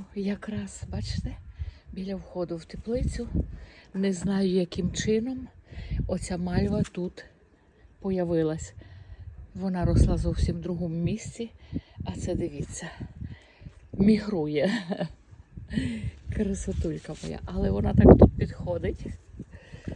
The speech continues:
Іду в теплицю.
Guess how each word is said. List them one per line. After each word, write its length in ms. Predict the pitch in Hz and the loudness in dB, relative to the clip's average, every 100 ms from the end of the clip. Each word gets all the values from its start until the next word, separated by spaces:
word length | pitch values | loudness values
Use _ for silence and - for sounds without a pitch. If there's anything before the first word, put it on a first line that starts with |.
| - - - - - - - - - - - - - - _ _ _ _ _ _ _ _ - - - - - - - - - - - - - - _ - | -12 -16 -20 -20 -20 -20 -16 -14 -12 -12 -14 -16 -18 -20 _ _ _ _ _ _ _ _ -10 -10 -12 -20 -18 -12 -10 -12 -20 -20 -20 -20 -20 -20 _ -14
Іду 200 | 175 156 | -14 -12
в 20 | - | -14
теплицю. 580 | 185 - 165 156 - | -14 -12 -14 -14 -16